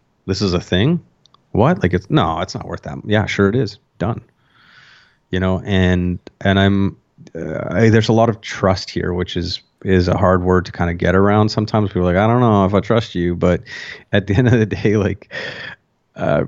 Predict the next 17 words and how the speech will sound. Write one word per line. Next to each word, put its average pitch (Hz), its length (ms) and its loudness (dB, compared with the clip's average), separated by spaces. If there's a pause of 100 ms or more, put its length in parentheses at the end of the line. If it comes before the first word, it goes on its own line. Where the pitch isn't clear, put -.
the 113 120 2
conversations 110 720 -2
that 90 120 -4
I've 98 220 0
had, 101 380 -4
you 95 100 -4
know, 92 160 2
face 98 320 0
to 85 100 0
face 92 420 -4
with 90 420 -4
majority 98 800 2
of 90 60 0
these 90 160 0
artists 90 340 2
is 87 160 -4
like, 90 380 -4